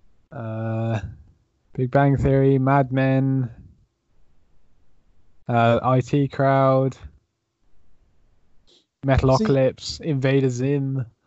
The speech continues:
Speaker 2: Oh, nice. So you, you raise an interesting point there already, which I actually didn't even think to, to talk about, but we absolutely should. It's this binge watching, this whole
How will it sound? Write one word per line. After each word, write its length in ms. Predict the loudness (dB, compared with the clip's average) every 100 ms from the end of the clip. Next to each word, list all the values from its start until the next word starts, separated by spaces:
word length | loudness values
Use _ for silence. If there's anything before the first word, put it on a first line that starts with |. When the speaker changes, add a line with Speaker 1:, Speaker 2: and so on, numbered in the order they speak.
| _ -20 _
Speaker 2:
Oh, 100 | -10 -8
nice. 560 | -6 -6 -8 -14 -20 -20 -4
So 120 | 2
you, 240 | 4 2 2
you 180 | 2
raise 260 | 4 4 2
an 80 | -2
interesting 500 | -4 0 0 0 0
point 260 | 0 0
there 100 | -4
already, 580 | -4 -4 -4 -4 -6 -12 -18 _
which 180 | -4 0
I 240 | 0 0
actually 300 | -4 -2 -2
didn't 220 | -4 -4
even 200 | -4 -4
think 260 | -6 -8 -6
to, 220 | -4 -4
to 100 | -6
talk 200 | -2 0
about, 200 | 0 -6
but 80 | -6
we 120 | -8
absolutely 460 | -8 -8 -8 -8 -10
should. 260 | -4 -4
It's 140 | -2 -8
this 140 | -12
binge 380 | -4 0 0 -2
watching, 540 | -6 -10 -12 -12 -12 -20 _ _ _ _ _
this 200 | 0 2
whole 580 | 4 4 4 0 -4